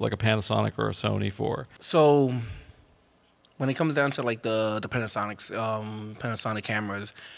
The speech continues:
Speaker 2: I probably only really would use them for narrative work. Like, I feel that is one, that's one of the only, like, cameras, like, D S L R cameras right now that has, that could actually co-, be almost, almost image-wise compared to, like,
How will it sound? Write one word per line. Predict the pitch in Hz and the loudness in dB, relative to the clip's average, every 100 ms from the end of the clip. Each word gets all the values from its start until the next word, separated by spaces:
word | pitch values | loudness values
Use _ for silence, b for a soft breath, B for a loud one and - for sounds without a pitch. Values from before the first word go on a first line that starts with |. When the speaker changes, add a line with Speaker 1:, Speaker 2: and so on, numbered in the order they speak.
| B B | B B
Speaker 2:
I | 180 | 4
probably | 185 226 190 | 6 6 6
only | 180 | 4
really | 160 160 151 | 4 4 4
would | 139 | 4
use | 127 127 | 2 -2
them | 113 117 | -4 -8
for | - 123 | -6 -6
narrative | 123 120 107 107 | -6 -8 -10 -10
work. | 110 101 - | -10 -10 -6
Like, | 113 - | -6 2
I | 131 | 2
feel | 135 160 143 139 131 127 | 4 6 8 8 6 6
that | 131 139 | 6 6
is | 123 | 2
one, | 117 135 139 120 - - | -2 0 0 -4 -8 2
that's | 135 131 | 2 4
one | 151 165 | 2 2
of | |
the | 147 139 131 127 | 4 4 4 0
only, | 123 139 139 131 123 120 113 | 0 2 2 2 2 0 -2
like, | 110 107 | -2 -4
cameras, | - 120 117 101 104 | -4 -2 -2 -4 -6
like, | 104 | -4
D | 120 | -4
S | 117 | -4
L | 117 | -6
R | 110 | -6
cameras | 120 113 110 | -8 -8 -10
right | 113 110 | -8 -8
now | 113 110 101 101 - _ _ B B B B B B B _ _ | -8 -6 -6 -8 -14 _ _ B B B B B B B _ _
that | 123 113 | -8 -6
has, | 113 120 120 110 - _ _ _ _ _ _ _ 147 | -2 -2 -2 -6 -14 _ _ _ _ _ _ _ -2
that | 135 | 2
could | 139 | 6
actually | 139 135 | 6 6
co-, | 139 135 | 0 -4
be | 123 135 - | -4 -4 0
almost, | 139 147 120 110 - | 2 4 2 -4 -2
almost | 135 131 110 117 | 0 0 -4 -2
image-wise | 131 117 110 107 - | -2 -2 -4 -8 -10
compared | - - 104 113 110 | -16 -12 -6 -4 -4
to, | 110 | -6
like, | 104 | -6